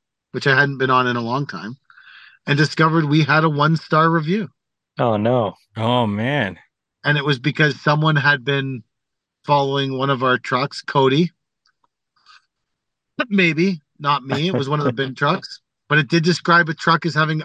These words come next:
Speaker 1: a purple sticker on the side, so I can confirm it wasn't mine.
Speaker 2: Hmm.
Speaker 1: Um, and a piece of garbage had flown out of the truck and landed in the ditch.
Speaker 2: Oh, goodness. One
Speaker 1: So,
Speaker 2: piece of garbage.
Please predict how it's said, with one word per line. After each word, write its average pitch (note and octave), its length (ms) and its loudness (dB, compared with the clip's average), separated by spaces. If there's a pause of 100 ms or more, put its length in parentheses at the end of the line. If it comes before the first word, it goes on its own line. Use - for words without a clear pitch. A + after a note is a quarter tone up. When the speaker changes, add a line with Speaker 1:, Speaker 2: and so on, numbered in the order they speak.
Speaker 1:
a C3+ 120 -2
purple E3+ 420 -2
sticker D#3 420 -4
on C3+ 140 -4
the B2+ 60 -10
side, B2+ 380 -6
so C3+ 320 -6
I C3 120 -6
can C3 180 -10
confirm C#3 420 -12
it B2 100 -20
wasn't B2+ 280 -14 (160)
mine. C3+ 440 -2 (480)
Speaker 2:
Hmm. A#2 120 -4 (280)
Speaker 1:
Um, D3 400 4 (720)
and D#3 160 4
a D3 40 -2
piece F3+ 240 0
of D3+ 140 0
garbage D#3+ 440 2
had C#3 180 -6
flown F3 280 2
out E3 120 2
of D3+ 80 -2
the C#3+ 100 -4
truck C#3+ 400 -2
and A#2+ 160 -10 (320)
landed C#3 320 0
in C3+ 140 -4
the A#2 80 -4
ditch. - 560 -6 (640)
Speaker 2:
Oh, F#2 600 -2
goodness. F2+ 560 0 (1400)
One A2 260 2
Speaker 1:
So, C3+ 300 6
Speaker 2:
piece A#2+ 80 -2
of G2 40 -6
garbage. F#2 760 -4